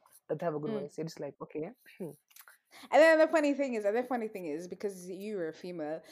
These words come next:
Speaker 2: you make yours even pitchier, you know, p-, pitch, pitch,
Speaker 1: Yes,
Speaker 2: pitchier
Speaker 1: you're just,
Speaker 2: or
Speaker 1: you're
Speaker 2: louder,
Speaker 1: just like,
Speaker 2: basically.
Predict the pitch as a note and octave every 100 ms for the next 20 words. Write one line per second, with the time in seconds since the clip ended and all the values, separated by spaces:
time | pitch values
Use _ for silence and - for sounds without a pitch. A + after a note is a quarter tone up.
0 | - - F3+ G3+ G#3 F#3+ F3 F3 E3+ D3+
1 | - _ _ - - - D#3+ C3+ C#3+ F#3
2 | D#3 - - - - A3+ - - - -
3 | _ A3 - - - - _ G3+ A#3 C#4+
4 | D4 C#4 A#3 G3 A3 D#3 E3 F#3 G#3 F#3+
5 | D#3 C#3+ B3 G3 F#3 D3+ C#3